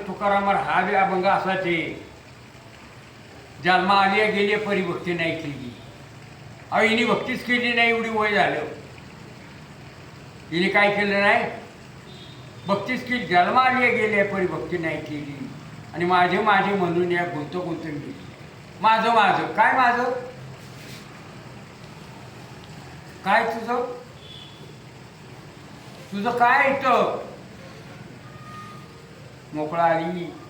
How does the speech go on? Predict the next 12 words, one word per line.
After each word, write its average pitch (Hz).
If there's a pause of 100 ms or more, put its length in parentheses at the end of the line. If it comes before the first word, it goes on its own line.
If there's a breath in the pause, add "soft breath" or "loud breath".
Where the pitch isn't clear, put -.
(200)
मोकळं 143
जायचंय, 147 (300)
तुम्ही 143
आम्ही 139
मोकळं 139
आलोय. 135 (880)
जन्मा, 170 (440)
जन्माला 175
ज्या 196
वेळेला 196
आपण 190
आलो 190